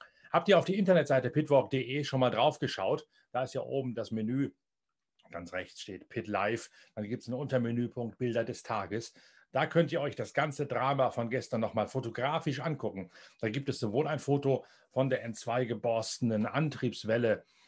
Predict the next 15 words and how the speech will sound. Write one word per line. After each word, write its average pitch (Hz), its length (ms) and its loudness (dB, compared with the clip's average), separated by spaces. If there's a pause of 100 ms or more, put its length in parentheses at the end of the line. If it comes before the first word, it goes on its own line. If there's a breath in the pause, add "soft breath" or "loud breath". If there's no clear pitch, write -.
(140 soft breath)
beziehungsweise 104 320 -2
des 104 80 -6
entzweigeborstenen 104 800 0
Querlenkers 113 600 2
ist 123 100 -6
es 107 140 -6
ja 101 240 0 (400 loud breath)
bei 104 340 2
Stefan 107 340 2
Peter 107 220 4
Ronsell 107 300 6
an 117 100 4
dessen 113 220 0
X-Rate 123 460 0
Buggy, 117 420 2